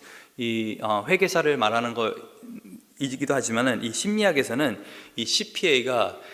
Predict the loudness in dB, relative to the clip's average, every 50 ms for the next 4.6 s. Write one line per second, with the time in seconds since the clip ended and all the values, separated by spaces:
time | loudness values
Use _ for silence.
0 | -20 -20 -20 -20 _ -4 -2 -2 -2 -2 -2 -2 0 0 2 2 4 4 4 2
1 | 0 -4 -12 -18 -20 -20 -20 -20 0 4 4 6 6 4 2 2 2 2 2 0
2 | 0 -2 -2 -2 -2 0 0 0 -2 -2 -4 -4 -10 -10 -8 -2 0 0 0 0
3 | 0 -2 -2 -2 -2 0 2 2 2 2 0 -2 -2 0 0 0 2 2 0 -2
4 | -2 -4 -6 -8 -8 -4 -4 -4 -4 -4 -8